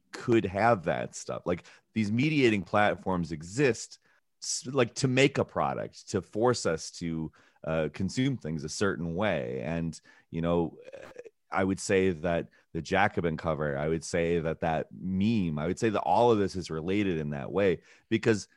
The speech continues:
ultimately the mediating platform gets to put out something for X demographic. And in the case of, like, the Jacobin cover, it's people who, like, understand that, like, eh,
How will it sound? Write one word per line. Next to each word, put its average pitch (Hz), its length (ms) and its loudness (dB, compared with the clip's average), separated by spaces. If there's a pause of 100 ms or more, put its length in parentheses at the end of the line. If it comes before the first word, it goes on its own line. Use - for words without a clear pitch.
(320)
ultimately 156 440 4
the 120 100 6
mediating 117 640 4
platform 85 600 0
gets 87 240 -4
to 90 100 -6
put 107 400 -4
out 101 340 2
something 85 720 -4 (500)
for 104 540 4
X - 340 -2
demographic. 87 840 0
And 80 140 -4
in 82 120 -4
the 82 80 -4
case 82 360 -6
of, 73 220 -8
like, 73 200 -8
the 76 60 -10
Jacobin 73 580 -6
cover, 69 420 -12 (580)
it's - 340 -4 (220)
people 87 460 -2
who, 82 400 -2
like, 76 360 -4 (560)
understand 104 960 0
that, 87 220 0
like, 87 320 -4
eh, 90 160 -4